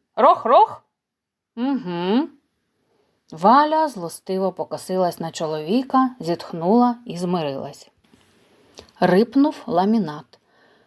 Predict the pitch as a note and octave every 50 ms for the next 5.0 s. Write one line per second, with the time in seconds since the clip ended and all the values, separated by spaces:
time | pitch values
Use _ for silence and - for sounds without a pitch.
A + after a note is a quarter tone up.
0 | _ - - C#4+ D4 D#4+ D#4 D4 G4 G4 D4+ A#3 - - - - - - - B3
1 | E4 D#4+ - - D4+ C4 - F#3 E3+ D#3 D3+ D#3 E3 F#3 F#3+ - - F#3+ G3 G3
2 | - D#3 C#3 C3+ C3+ - - - - - - - _ _ _ _ _ _ _ _
3 | - G3 G3+ G3 G3 - - E3 D3 E3+ E3+ F#3 A3 C#4 D4+ D4+ - - F3+ D#3+
4 | D#3 - - - - - F3 F#3 G3+ F#3+ F#3 F3+ - - F3+ D#3 D3 C#3+ C#3 -